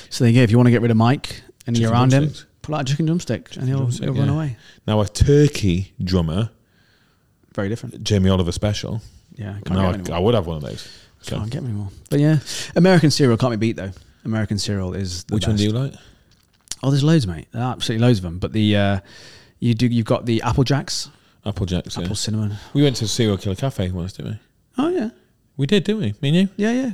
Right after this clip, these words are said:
Speaker 1: There's one in Dubai.
Speaker 2: Is there?
Speaker 1: Dubai Mall, yeah.
Speaker 2: Is there?
Speaker 1: Serial Killer Cafe, yeah.
Speaker 2: I didn't know.
Speaker 1: Yeah, five pound for a bowl of cereal. But hey, it's worth it, innit?
Speaker 2: Yeah.
Speaker 1: Remember there was an uproar about that, and I was like, "Yeah, but you're paying the same thing for coffee." Like, people always used to moan about, "Oh,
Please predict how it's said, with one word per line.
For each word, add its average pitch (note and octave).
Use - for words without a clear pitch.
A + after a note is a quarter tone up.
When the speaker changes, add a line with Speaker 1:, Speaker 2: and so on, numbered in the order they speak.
Speaker 1:
There's G3+
one B3
in G#3+
Dubai. G3
Speaker 2:
Is D3
there? D4
Speaker 1:
Dubai -
Mall, G3
yeah. E3+
Speaker 2:
Is D4
there? A2+
Speaker 1:
Serial D3
Killer C#3+
Cafe, C#3+
yeah. B2+
Speaker 2:
I C#3
didn't D3+
know. E3
Speaker 1:
Yeah, B2+
five C3+
pound C3
for A#2
a A2+
bowl A2+
of A2+
cereal. G#2+
But G2
hey, G#2
it's -
worth -
it, -
innit? -
Speaker 2:
Yeah. C2
Speaker 1:
Remember A#3
there G3+
was E3
an D#3+
uproar B2+
about F#2+
that, F#2
and A#2+
I A#2+
was B2
like, B2
"Yeah, C3+
but B2+
you're A#2+
paying C#3
the B2
same B2
thing A#2
for G2
coffee." G#2+
Like, E2+
people A#2+
always G#2
used G2
to G#2+
moan G2+
about, F#2+
"Oh, D#3+